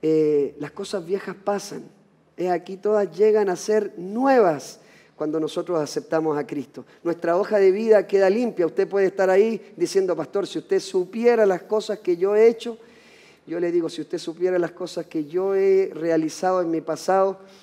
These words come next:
a lo mejor no tendría mérito ni siquiera para aparecer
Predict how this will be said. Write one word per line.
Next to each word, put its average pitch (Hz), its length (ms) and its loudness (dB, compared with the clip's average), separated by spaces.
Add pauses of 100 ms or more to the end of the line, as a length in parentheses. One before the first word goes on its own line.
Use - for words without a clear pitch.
(240)
a 165 80 -6
lo 165 80 -4
mejor 170 280 -6
no 175 180 -4
tendría 175 360 0
mérito 185 320 0
ni 170 140 -4
siquiera 208 380 -2
para 185 180 -2
aparecer 175 480 -2